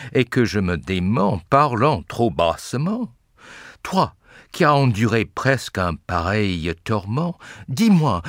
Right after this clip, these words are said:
je te supplie, dis-moi, que dois-je faire ? Dis-moi, si tu le sais, comme dois-je complaire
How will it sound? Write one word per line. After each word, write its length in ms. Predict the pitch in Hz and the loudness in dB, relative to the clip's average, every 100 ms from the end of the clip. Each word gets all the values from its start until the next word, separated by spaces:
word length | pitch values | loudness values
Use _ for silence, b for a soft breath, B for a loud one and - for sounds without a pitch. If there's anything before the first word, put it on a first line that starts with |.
| B | B
je 120 | - | -4
te 180 | 226 - | -2 0
supplie, 600 | - - - - 240 233 B 202 | -2 -4 -6 -2 2 2 B -6
dis-moi, 540 | - 165 254 226 202 147 B - | -4 0 4 6 4 2 B -2
que 120 | 254 | 0
dois-je 500 | 214 180 208 208 208 | 2 2 4 4 0
faire ? 760 | 202 - 247 233 180 87 - _ b b | -2 0 2 2 0 -2 -8 _ b b
Dis-moi, 800 | 67 73 101 107 101 127 156 160 127 | -14 -4 0 2 4 4 6 4 2
si 200 | - 110 | -4 -4
tu 160 | 123 | -2
le 100 | 110 | 0
sais, 540 | 127 - - 196 165 B B B B B _ _ _ | -2 -4 0 2 2 B B B B B _ _ _
comme 360 | 214 214 185 160 | 2 4 4 2
dois-je 560 | 104 101 135 160 127 127 | 2 2 2 2 0 -2
complaire 920 | - 135 120 - 92 143 131 120 104 | 0 0 0 -2 0 2 2 0 -4